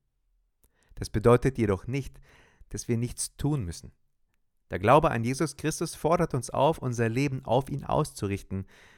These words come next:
und in seinem Sinne zu handeln. Wir sollen uns bemühen, ein Leben in Übereinstimmung mit seinen Lehren zu führen und anderen Menschen in Liebe und Mitgefühl zu begegnen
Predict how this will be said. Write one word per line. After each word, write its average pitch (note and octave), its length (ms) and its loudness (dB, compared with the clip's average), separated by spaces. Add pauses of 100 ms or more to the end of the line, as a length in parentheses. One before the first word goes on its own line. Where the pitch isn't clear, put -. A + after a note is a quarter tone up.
(180)
und G#2 140 -4
in G#2 80 0
seinem B2+ 320 2
Sinne C3 220 0
zu A#2 200 -2
handeln. F#2 280 -4 (1080)
Wir A#2 100 2
sollen C#3 260 4
uns D#3 120 -4
bemühen, D3 400 2
ein A2 160 0
Leben B2+ 380 2
in A2+ 120 -2
Übereinstimmung A2+ 720 -2
mit G2 100 -2
seinen A#2+ 280 -2
Lehren C3 320 -2
zu - 140 -10
führen C3 420 -4 (320)
und - 260 -4
anderen C#3+ 380 2
Menschen B2+ 340 0
in A#2 180 0
Liebe A#2+ 380 2
und G#2 160 -2
Mitgefühl A2 460 -4
zu G#2 160 -10
begegnen G#2 480 0